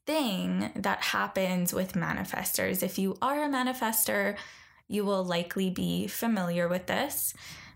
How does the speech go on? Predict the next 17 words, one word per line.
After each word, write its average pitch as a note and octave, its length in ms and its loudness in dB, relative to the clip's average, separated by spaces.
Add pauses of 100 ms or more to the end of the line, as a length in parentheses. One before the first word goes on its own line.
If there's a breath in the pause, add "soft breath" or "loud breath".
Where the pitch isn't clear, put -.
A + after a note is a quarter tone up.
(140)
If G3 160 0
you're F3 140 2
not, G#3 600 2
here's F#3 320 0
a G3 60 2
little F3+ 360 2
lesson F3 840 2
about F3 440 2
us - 280 2 (140)
manifestors. F#3 1120 2 (420 loud breath)
But G#3 140 0
basically, A#3 540 2
we F#3+ 340 2
go F3 240 2
through F3 300 -2
these F3 340 2
rest F3+ 680 0